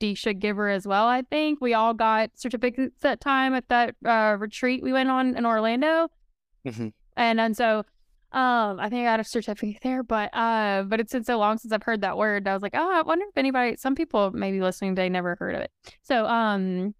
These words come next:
Speaker 1: but yeah, I love how you interpret it as, like, it's allowing grace to flow. I love that one. And I just wanted to, just in case anybody was confused when it
Speaker 2: Yeah.
Speaker 1: other, yeah.
Speaker 2: Yeah. So that through,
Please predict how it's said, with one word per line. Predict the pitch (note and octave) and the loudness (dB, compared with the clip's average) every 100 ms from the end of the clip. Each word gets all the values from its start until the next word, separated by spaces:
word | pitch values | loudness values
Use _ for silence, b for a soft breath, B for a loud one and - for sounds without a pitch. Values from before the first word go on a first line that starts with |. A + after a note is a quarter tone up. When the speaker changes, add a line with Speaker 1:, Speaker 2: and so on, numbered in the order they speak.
| _ - | _ -2
Speaker 1:
but | D#4+ | 2
yeah, | D#4+ A#3+ | 2 2
I | A3 | 2
love | A3+ A3+ | 2 0
how | A#3 G#3 | 0 -2
you | F#3+ G#3 G#3 G3+ G3 F#3 - _ - | -2 0 0 0 0 -2 -6 _ -6
interpret | A3 G#3 G#3 G#3 | -2 0 -2 0
it | G3+ | 0
as, | G3 F#3+ | 0 0
like, | G3+ F#3 F#3 - | 0 0 -2 -6
it's | A2+ G#3 - | -4 -4 -2
allowing | G#3+ G3 F#3+ G3 F#3+ | -2 0 0 0 -2
grace | F#3+ F#3 - | -2 -4 -4
to | - | -12
flow. | - F#3+ F#3 F#3 | -4 -2 0 0
I | F#3+ | -2
love | G3 F#3+ | -2 0
that | F#3+ E3+ | -2 -2
one. | G3 F#3 F3+ | -2 -2 -2
And | F#3 F3+ | -2 -2
I | F3 | -2
just | - - | -4 -6
wanted | F#3+ F#3 F#3+ | -4 -4 -4
to, | - F#3+ G3+ _ _ _ _ | -4 -4 -4 _ _ _ _
just | - A3 | -6 -4
in | F#3 | -4
case | E3+ F3 | -4 -4
anybody | F3+ F#3 F3+ | -4 -4 -2
was | F3 - | -4 -4
confused | F#3+ - E3 E3 - G#3+ | -8 -6 -6 -6 -8 -6
when | F3 | -4
it | B3 | -2
Speaker 2:
Yeah. | F3 G#2+ - - - | -2 -2 -6 -8 -6
Speaker 1:
other, | F#3 F#3 - _ - | -4 -6 -8 _ -10
yeah. | - - _ _ _ _ _ _ _ - | -10 -10 _ _ _ _ _ _ _ -6
Speaker 2:
Yeah. | D#3 G3 D#3+ | 0 2 2
So | - D3 | 0 -2
that | C3 C#3+ E3 D#3+ - _ | 0 0 0 0 -4 _
through, | D#3 D#3 E3 D#3+ D3+ C#3+ - | -2 0 2 2 0 -2 -8